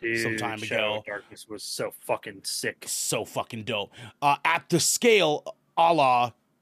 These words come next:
Speaker 1: God of War, uh, twenty eighteen.
Speaker 2: I would shit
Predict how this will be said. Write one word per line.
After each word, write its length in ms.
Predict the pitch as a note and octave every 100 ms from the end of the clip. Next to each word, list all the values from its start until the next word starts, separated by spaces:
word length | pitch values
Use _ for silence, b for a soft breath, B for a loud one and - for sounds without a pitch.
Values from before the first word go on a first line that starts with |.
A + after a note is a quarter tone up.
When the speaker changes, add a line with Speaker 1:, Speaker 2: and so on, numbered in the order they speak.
| - B2+
Speaker 1:
God 240 | D3 B2+
of 180 | B2 G#2+
War, 360 | B2+ A#2 F2+ - _ _ b b _
uh, 220 | C3+ B2+ A#2
twenty 400 | - C#3 A#2+ A2+
eighteen. 480 | A2 - B2 - _
Speaker 2:
I 140 | C#3+ D#3
would 220 | D#3+ C#3
shit 440 | - - D#3 D#3+